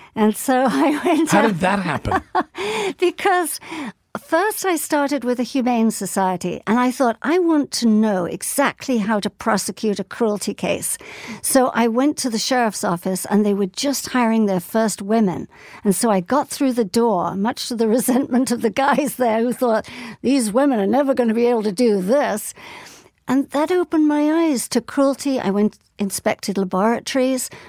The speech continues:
Speaker 1: went on factory farms, saw one thing after another, found a squirrel and a fox caught in steel traps some kids had set behind a seven eleven. One was alive, one was dead. And so I thought,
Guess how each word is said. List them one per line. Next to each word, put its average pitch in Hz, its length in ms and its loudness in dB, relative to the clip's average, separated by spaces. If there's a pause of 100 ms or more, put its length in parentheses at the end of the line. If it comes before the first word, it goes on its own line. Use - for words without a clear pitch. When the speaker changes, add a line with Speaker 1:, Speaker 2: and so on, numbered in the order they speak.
(120)
Speaker 1:
went 208 260 4
on 202 300 2
factory 190 520 -4
farms, 226 720 0 (420)
saw 294 380 2
one 262 300 2
thing 285 200 2
after 262 300 -2
another, 254 320 0 (240)
found 311 480 2
a 226 100 0
squirrel 285 880 0
and 269 240 2
a 311 60 0
fox - 560 -2
caught 247 400 -2
in 208 140 0
steel 277 420 -2
traps - 420 -2
some 202 260 0
kids 226 480 -4
had 233 120 -6
set 226 300 -2
behind 220 400 0
a 202 40 -4
seven 214 320 -2
eleven. 202 540 0 (560)
One 226 220 4
was 240 160 0
alive, 220 440 0
one 214 200 2
was 214 180 0
dead. 208 320 -2 (480)
And 262 140 0
so 311 160 0
I 311 100 2
thought, 311 360 -2